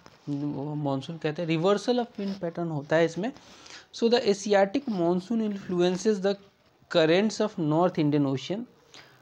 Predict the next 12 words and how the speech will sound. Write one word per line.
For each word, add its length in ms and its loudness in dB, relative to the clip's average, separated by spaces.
while 220 4
the 120 4
currents 340 2
of 140 0
South 440 2
Indian 260 0
Ocean 400 0
are 320 4
influenced 520 -2
by 120 2
the 100 4
atmospheric 720 0